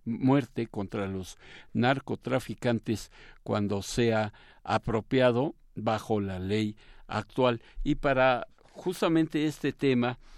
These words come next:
eh, tengo ya en la línea a Alejandro Madrazo Layuz. Él es,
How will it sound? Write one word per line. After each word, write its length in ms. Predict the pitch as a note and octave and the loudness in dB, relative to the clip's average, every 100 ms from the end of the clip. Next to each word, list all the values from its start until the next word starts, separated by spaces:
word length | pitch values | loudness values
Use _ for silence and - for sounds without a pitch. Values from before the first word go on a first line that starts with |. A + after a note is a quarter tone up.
| - - | -20 -16
eh, 300 | - G#2 - - | -8 -6 -6 -8
tengo 300 | - C#3 C#3 | 0 2 2
ya 200 | B2+ B2+ | 0 0
en 180 | C3 C3 | 2 2
la 60 | B2 | 0
línea 520 | B2 A#2+ A#2+ A#2+ - - - - | 2 2 2 0 -2 -8 -20 -10
a 360 | G#2+ G2+ G2 F#2+ | -8 -4 -6 -6
Alejandro 920 | - G#2 G#2 G#2+ A#2 A#2 A#2+ A#2 G2+ | -8 -6 -6 -2 -2 0 0 0 0
Madrazo 580 | G2 G2 A2 G#2+ C3 A#2+ | -2 -4 -6 -6 -2 -2
Layuz. 680 | A#2 C3 C3 D3+ D#3 E3+ C3+ | 0 -2 4 6 6 0 -2
Él 180 | A#2+ | -2
es, 280 | A#2 A#2 - | -2 -4 -8